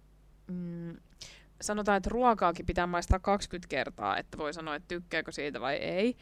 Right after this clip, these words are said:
Niin Frendejäkin kannattaa joskus katsoa alusta asti, eikä vaan silleen, että "Aa, katos, tuolta niitä tulee ja kattoisiko vartin."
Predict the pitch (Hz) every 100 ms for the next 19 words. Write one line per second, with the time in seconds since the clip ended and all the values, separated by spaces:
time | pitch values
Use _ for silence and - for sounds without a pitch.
0 | - - - - 180 208 233 294 240 202
1 | 180 190 190 180 190 190 196 185 180 -
2 | 180 - 226 226 208 170 156 165 - -
3 | 175 185 175 165 165 165 156 156 - 165
4 | 165 170 160 156 175 165 156 151 - 170
5 | 156 143 139 151 156 147 147 - 156 143
6 | 143 - 247